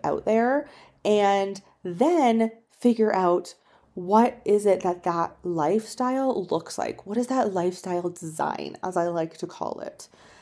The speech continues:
So really figure that out. You know, let go of all the other inhibitions or plans, or, you know, even if you're with a partner, figure out what you truly want, and then you can make it work with that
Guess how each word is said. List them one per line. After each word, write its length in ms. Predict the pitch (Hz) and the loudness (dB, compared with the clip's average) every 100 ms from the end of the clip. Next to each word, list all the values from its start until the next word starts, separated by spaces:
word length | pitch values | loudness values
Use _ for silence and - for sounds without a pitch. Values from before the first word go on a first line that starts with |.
| _ | _
So 440 | - 233 214 214 196 | 0 6 6 6 4
really 360 | 208 233 294 | 6 6 6
figure 340 | 320 240 226 226 | 2 2 4 4
that 180 | 208 202 | 2 0
out. 180 | 175 170 | -2 -2
You 80 | |
know, 100 | 180 | -4
let 240 | 185 185 208 | 0 0 0
go 180 | 269 277 | 0 0
of 80 | |
all 180 | 226 208 | 0 2
the 100 | 214 | 2
other 180 | 196 185 | 2 0
inhibitions 720 | 156 160 247 247 247 240 233 | -2 -2 0 2 2 2 0
or 160 | - - | -2 -4
plans, 760 | - 269 247 240 233 226 226 | -4 -4 0 2 2 2 -2
or, 440 | - 180 165 165 170 - - - - | -2 0 2 0 -2 -16 -20 -4 2
you 80 | |
know, 340 | 233 226 - - | 6 6 4 -2
even 380 | - - 240 302 | -2 0 2 2
if 100 | 320 | 4
you're 140 | 311 285 | 4 2
with 140 | 277 | 0
a 60 | 277 | -2
partner, 880 | - - 202 415 302 143 139 - - - - - | -6 -4 -2 -2 -2 -2 -2 -6 -16 -20 -6 0
figure 240 | 277 302 | 4 6
out 160 | 339 302 | 6 4
what 140 | 302 | 2
you 340 | 208 208 240 262 | 2 2 2 0
truly 400 | - 240 233 220 | -2 -2 0 0
want, 560 | 156 131 220 339 320 - 220 | 0 0 2 0 -4 -4 -2
and 200 | 220 226 | 0 0
then 140 | 226 | 0
you 140 | 269 | -2
can 180 | 277 285 | -2 0
make 240 | 233 214 226 | 0 0 -2
it 80 | |
work 260 | 180 180 180 | -2 -4 -4
with 140 | 190 | -8
that 300 | 170 165 - | -6 -6 -8